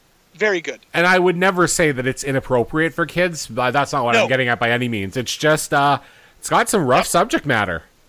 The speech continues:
Speaker 1: It sure does.
Speaker 2: All right, uh, so as
Speaker 1: Let's get
Speaker 2: usual,
Speaker 1: into it.
Speaker 2: I'll walk through my notes and you will correct me or make commentary.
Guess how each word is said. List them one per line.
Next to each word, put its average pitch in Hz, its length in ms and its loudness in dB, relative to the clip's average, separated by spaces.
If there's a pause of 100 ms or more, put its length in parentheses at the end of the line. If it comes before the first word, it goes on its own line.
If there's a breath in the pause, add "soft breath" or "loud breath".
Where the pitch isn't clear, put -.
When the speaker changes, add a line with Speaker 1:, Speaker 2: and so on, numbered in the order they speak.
(600)
Speaker 1:
It 170 80 -12
sure 185 180 -2
does. 226 560 2
Speaker 2:
All 170 80 6
right, 165 340 2
uh, 147 480 4
so 156 180 0
as 170 140 4
Speaker 1:
Let's - 20 6
get 196 160 6
Speaker 2:
usual, 196 140 6
Speaker 1:
into 175 120 6
it. 196 120 0
Speaker 2:
I'll 156 200 4
walk 165 240 2
through 170 100 0
my 156 140 2
notes 151 320 2
and 135 120 -4
you 127 120 0
will 123 180 2
correct 131 340 0
me 131 220 -2
or 117 380 0
make 113 180 -4
commentary. 110 600 -4